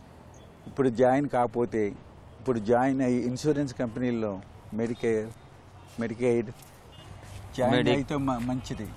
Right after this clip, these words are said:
Speaker 1: యంగ్, ఇప్పుడు మ-, నాకు అక్కర్లేదు తర్వాత వస్తుందంటే ఇప్పుడు జీ-, ఈ హార్ట్ డిసీజ్ చాలా ఇంక్రీజ్ అవుతున్నాయి. మీ ముందుగా జాయిన్ అయ్యి తక్కువ చేస్తే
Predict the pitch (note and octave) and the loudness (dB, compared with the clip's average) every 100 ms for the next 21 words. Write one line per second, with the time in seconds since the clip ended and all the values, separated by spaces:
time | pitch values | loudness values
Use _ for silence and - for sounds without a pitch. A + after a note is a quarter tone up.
0 | A#2 C3 D#3+ D#3 B2+ - - - C3 E3 | -2 0 4 4 4 2 -10 -6 0 4
1 | E3 D3 C#3+ C#3 D3 D#3+ C#3+ F3 E3 D#3 | 4 6 6 6 4 2 2 4 6 6
2 | E3 E3+ D3+ C#3+ D#3+ D#3 D3+ - D#3+ D3+ | 6 4 4 6 6 4 0 2 4 4
3 | C#3+ E3 D#3+ D3 C3 B2+ C#3 B2 A2+ G#2+ | 4 4 4 2 2 4 4 4 2 0
4 | G2 F2+ - - - - - - - - | -4 -8 -14 -20 -20 -20 -20 -6 0 2
5 | A#2 - - - B2+ B2+ B2+ - - - | 0 -6 -18 -6 2 4 2 0 -10 -12
6 | - - - B2+ D3+ C3 D3+ D#3+ D3+ D3+ | -14 -14 -2 2 2 2 2 2 0 0
7 | D3+ C3+ B2+ C#3 C3 - C#3+ B2 B2 A2 | 0 2 4 4 2 -2 -2 2 0 0
8 | A2+ A2 C3+ F3+ - - - - - - | -4 -4 -6 -10 -18 -20 -20 -20 -20 -12
9 | A2+ A#2 A#2+ A#2 A2+ G#2+ G2+ F#2+ G#2 - | -4 -2 2 0 0 -2 -4 -6 -10 -18
10 | - - - B2 C3+ C#3 C#3 C3 A#2 G#2+ | -20 -20 -8 -2 2 4 6 6 4 0
11 | - - - - - - - - G2+ A#2+ | -10 -20 -20 -20 -20 -20 -20 -16 0 4
12 | B2+ C3+ C3 C3 C#3 E3 - - - - | 4 4 2 2 0 -4 -10 -18 -20 -20
13 | - A#2 G#2 D3 B2 B2 - - D3 | -6 -4 0 2 4 2 0 -2 -4